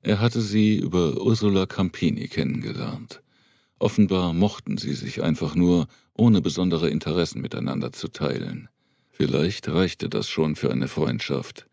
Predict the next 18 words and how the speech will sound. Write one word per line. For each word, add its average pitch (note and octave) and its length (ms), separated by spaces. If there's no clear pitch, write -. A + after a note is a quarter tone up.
Es - 160
war A2 120
nicht A2 240
an G#2 100
Capu, G2+ 460
das - 280
zu - 140
beurteilen, D2+ 720
und D#2+ 280
verstehen E2+ 920
musste E2+ 240
er F2+ 60
es D#2+ 100
gleich E2 260
dreimal D#2+ 380
nicht, - 300
beschloss - 400
er. C#2 340